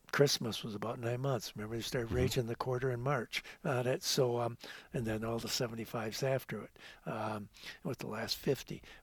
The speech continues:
Speaker 1: But, um, um, it's starting to hit, and, um, um, you know, now the question is, um, how hard is it gonna hit when you get this first quarter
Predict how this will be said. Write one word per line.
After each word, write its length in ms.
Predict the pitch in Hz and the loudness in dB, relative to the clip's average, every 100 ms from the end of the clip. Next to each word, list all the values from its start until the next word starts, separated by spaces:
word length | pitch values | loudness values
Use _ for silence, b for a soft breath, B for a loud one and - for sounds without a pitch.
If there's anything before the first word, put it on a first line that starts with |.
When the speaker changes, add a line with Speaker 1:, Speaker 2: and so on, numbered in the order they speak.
| - | 8
Speaker 1:
But, 320 | 139 120 147 | 10 10 10
um, 240 | 123 110 - b b | 8 8 -2 b b
um, 320 | 143 120 113 113 - - 160 | -2 -2 -2 -6 -16 -8 0
it's 80 | |
starting 300 | - 160 170 | 8 10 10
to 80 | 131 | 6
hit, 460 | 101 - 131 131 - b b b | 0 4 4 4 0 b b b
and, 460 | 147 117 113 113 113 | -2 0 0 -2 -2
um, 260 | 110 127 - | -2 -4 -6
um, 340 | 117 110 101 - - B B B B | -6 -6 -8 -16 -18 B B B B
you 60 | - | -8
know, 100 | - 147 | -6 2
now 240 | 127 131 | 8 8
the 260 | 131 110 101 b - | 8 4 2 b -4
question 400 | 127 110 - 110 | 0 0 -2 -2
is, 360 | 107 107 - - b - | 0 0 -4 -10 b -10
um, 300 | 156 113 110 | -6 -4 -6
how 200 | - 131 | -4 -2
hard 220 | 117 131 123 | 4 4 4
is 100 | - | 2
it 100 | - | 0
gonna 180 | 117 110 | 0 2
hit 280 | 120 123 | 2 2
when 120 | 123 110 | -2 -6
you 80 | |
get 240 | 110 117 - | -4 -4 -4
this 180 | 107 - | -6 -6
first 360 | - 110 - | -4 -4 -4
quarter 460 | - 113 110 104 | -4 -4 -4 -6